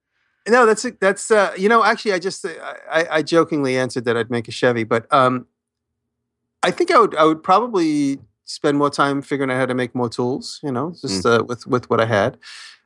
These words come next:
Speaker 1: Uh, I guess w-, when you really don't have too much, if you don't have metal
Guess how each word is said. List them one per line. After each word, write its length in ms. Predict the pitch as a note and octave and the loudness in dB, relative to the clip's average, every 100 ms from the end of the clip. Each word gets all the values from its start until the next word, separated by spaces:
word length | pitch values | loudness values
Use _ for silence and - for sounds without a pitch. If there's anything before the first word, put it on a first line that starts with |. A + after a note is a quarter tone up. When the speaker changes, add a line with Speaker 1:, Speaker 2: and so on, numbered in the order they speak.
| - | -2
Speaker 1:
Uh, 440 | - C3+ C3+ C#3 C3+ | 2 4 6 6 4
I 100 | C#3+ | 4
guess 280 | G3 A3 - | 2 2 -6
w-, 420 | G2+ D2+ E3+ E3+ - | -12 0 2 2 2
when 180 | E3+ | 2
you 120 | E3+ E3+ | 2 4
really 220 | G#3+ A#3+ | 4 6
don't 160 | G#3 | 2
have 220 | E3+ E3 - | 0 -4 -2
too 200 | - E3+ | 0 4
much, 520 | D3+ - - - - _ _ _ _ _ _ _ _ _ _ _ _ | 2 0 -8 -10 -14 _ _ _ _ _ _ _ _ _ _ _ _
if 100 | D#3 | 4
you 60 | G3 | 6
don't 120 | G#3+ | 6
have 180 | G#3 C3+ | 4 2
metal 500 | C3+ D3 A2+ - | 2 2 0 -2